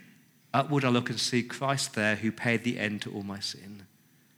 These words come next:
And I know Satan is good at tempting me. Satan whispers in my ear, "Oh, come on, Paul, look at you, Paul. You call yourself a Christian?"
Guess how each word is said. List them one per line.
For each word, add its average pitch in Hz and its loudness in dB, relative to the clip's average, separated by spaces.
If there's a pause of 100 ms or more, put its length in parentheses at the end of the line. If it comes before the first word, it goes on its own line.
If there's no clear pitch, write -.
(1000)
And 110 0
I 139 4
know 151 4
Satan 127 2
is 123 2
good 123 2
at 127 0
tempting 143 -2
me. 113 -4 (1120)
Satan 123 0
whispers 127 4
in 117 4
my 110 4
ear, 113 4
"Oh, 117 -6
come 123 -4
on, 95 -2
Paul, 104 -2
look 139 0
at 107 -8
you, 98 -4
Paul. 98 -2
You 104 0
call 131 0
yourself 127 -2
a 143 -8
Christian?" 160 -10